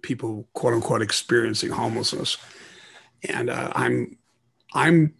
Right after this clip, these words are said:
uh, committed to standing against that kind of, uh, silliness. I, I, I, people are not experiencing homeless. They're, they're choosing homelessness. And I, I'm more than happy to help anybody who wants to,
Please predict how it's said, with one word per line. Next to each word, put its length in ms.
uh, 240
committed 460
to 100
standing 600
against 440
that 220
kind 300
of, 340
uh, 240
silliness. 640
I, 360
I, 60
I, 180
people 240
are 20
not 160
experiencing 640
homeless. 380
They're, 180
they're 120
choosing 400
homelessness. 600
And 340
I, 180
I'm 260
more 260
than 100
happy 320
to 80
help 240
anybody 360
who 100
wants 320
to, 280